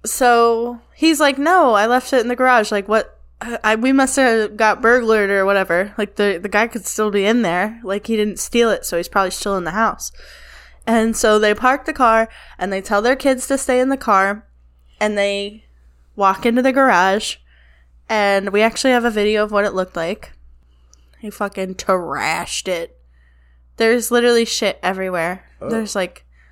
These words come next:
Speaker 1: two square footage of, like, clean floor, and everything else is trashed. Trash-a-washed. Yeah. That's just a short clip. You guys could
Speaker 2: Show
Speaker 1: see it on
Speaker 2: more.
Speaker 1: our Instagram.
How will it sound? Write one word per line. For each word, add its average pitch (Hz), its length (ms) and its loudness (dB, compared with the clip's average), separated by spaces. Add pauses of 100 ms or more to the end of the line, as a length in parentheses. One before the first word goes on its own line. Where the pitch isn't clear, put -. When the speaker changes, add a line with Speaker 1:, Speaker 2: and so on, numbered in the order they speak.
(260)
Speaker 1:
two 247 240 -2
square 214 360 0
footage 196 540 -2
of, 180 240 -2
like, 175 240 -4
clean 196 260 -4
floor, 190 440 -2
and 190 140 -4
everything 190 380 -6
else 185 240 -8
is 190 140 -8 (380)
trashed. 240 1300 -2 (1080)
Trash-a-washed. 262 1120 0 (2000)
Yeah. 175 260 -6 (680)
That's 202 180 -14
just - 380 -16
a 180 40 -18
short - 280 -10
clip. - 280 -12 (180)
You 208 120 -10
guys 196 180 -10
could - 120 -18
Speaker 2:
Show 175 60 -6
Speaker 1:
see 202 80 -2
it - 40 -2
on 247 140 -2
Speaker 2:
more. 226 80 -2
Speaker 1:
our 156 60 -6
Instagram. 180 540 -10